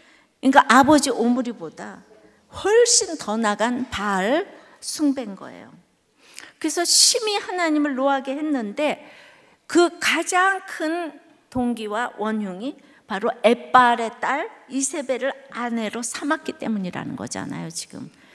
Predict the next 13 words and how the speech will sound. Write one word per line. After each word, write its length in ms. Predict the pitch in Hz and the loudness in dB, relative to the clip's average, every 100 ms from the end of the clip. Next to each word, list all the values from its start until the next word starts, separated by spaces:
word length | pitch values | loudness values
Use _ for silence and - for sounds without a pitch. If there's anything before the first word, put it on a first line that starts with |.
| - _ | -20 _
차례대로 560 | - - 370 349 277 254 | -6 0 2 4 4 4
나오는 600 | 220 170 180 180 226 - - - - | 4 2 0 2 2 0 -6 -20 -6
본문의 340 | 202 185 180 | -4 -2 -2
문맥이에요. 540 | 196 208 175 147 - - _ _ _ _ _ _ _ - - _ _ | -2 -2 -2 -8 -14 -18 _ _ _ _ _ _ _ -20 -20 _ _
자, 320 | - 208 156 - - _ _ _ _ _ | -6 -4 -6 -10 -20 _ _ _ _ _
문제는요 760 | 208 233 220 233 214 214 208 185 | 6 8 8 6 0 -2 -4 -6
뭔가 340 | 170 165 170 | -8 -10 -12
하면은 560 | 156 135 123 - 226 247 _ _ _ _ - - | -12 -14 -14 -14 -14 -18 _ _ _ _ -20 -14
이 200 | 240 - - | -12 -10 -6
아합과 1080 | 175 202 196 - 131 120 127 143 127 - _ _ _ _ _ _ | -2 -2 -4 -6 -2 0 0 -4 -6 -10 _ _ _ _ _ _
이세벨이 800 | - 208 - 180 208 202 196 185 - _ _ _ - | -4 -4 -2 -6 -10 -16 -18 -20 -20 _ _ _ -12
둘이 300 | - 294 302 | -8 -6 -4
너무 840 | 254 285 339 403 466 494 523 539 | -4 -4 -6 -8 -8 -10 -8 -10